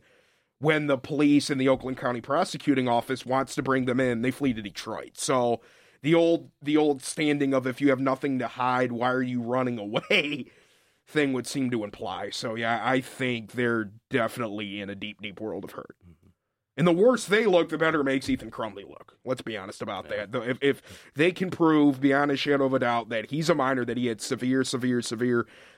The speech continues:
Speaker 1: mental issues, he had suicidal thoughts, thoughts of harm, you know, th-, these really dark things,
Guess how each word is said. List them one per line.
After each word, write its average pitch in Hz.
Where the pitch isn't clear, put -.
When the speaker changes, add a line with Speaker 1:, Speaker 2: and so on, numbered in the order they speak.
Speaker 1:
mental 147
issues, 143
he 131
had 120
suicidal 135
thoughts, 120
thoughts 131
of 120
harm, 117
you 120
know, 117
th-, 117
these 120
really 135
dark 120
things, 117